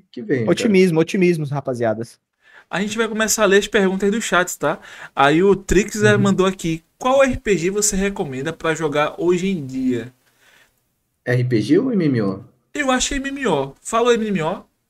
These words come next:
Speaker 1: Porque se for M M O, se for M M O, eu, eu meio que filtro os M M Os por algumas coisas. Assim, você tem que ver como tá a comunidade, se tem gente jogando, porque não adianta nada você ir
Speaker 2: Uhum.
Speaker 1: jogar um M M O e ter dez gato pingado lá,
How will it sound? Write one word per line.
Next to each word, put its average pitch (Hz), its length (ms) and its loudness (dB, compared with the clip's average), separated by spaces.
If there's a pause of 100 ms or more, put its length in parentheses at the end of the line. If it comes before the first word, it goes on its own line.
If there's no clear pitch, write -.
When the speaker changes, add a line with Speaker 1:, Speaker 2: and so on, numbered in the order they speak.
(120)
Speaker 1:
Porque 220 180 -4
se 294 180 0
for 247 180 2
M 247 140 2
M 165 180 4
O, 156 260 2
se 170 180 -4
for 196 140 0
M 208 140 0
M 131 180 -2
O, 127 300 -4 (640)
eu, 147 420 6
eu 147 120 4
meio 170 200 0
que 175 140 -8
filtro 208 420 -6
os 165 100 -2
M 170 120 -4
M 156 180 -2
Os 139 540 -6 (420)
por 185 140 4
algumas 190 320 2
coisas. - 540 2 (240)
Assim, 127 260 -4
você 127 120 -6
tem 156 140 -2
que 151 80 -4
ver 139 220 2
como 139 220 2
tá 135 160 2
a 160 40 2
comunidade, 143 720 0
se - 160 -6
tem 180 280 6
gente 151 240 0
jogando, 120 360 0
porque 156 240 -4
não 139 80 -4
adianta 139 380 -2
nada 123 240 -2
você 113 420 0 (220)
ir 127 40 -4
Speaker 2:
Uhum. 143 60 4
Speaker 1:
jogar 127 280 4
um 127 80 2
M 127 80 0
M 123 160 0
O 110 120 4
e 107 100 0
ter 120 140 -2
dez 117 240 2
gato 120 280 0
pingado 113 500 0
lá, 120 440 -2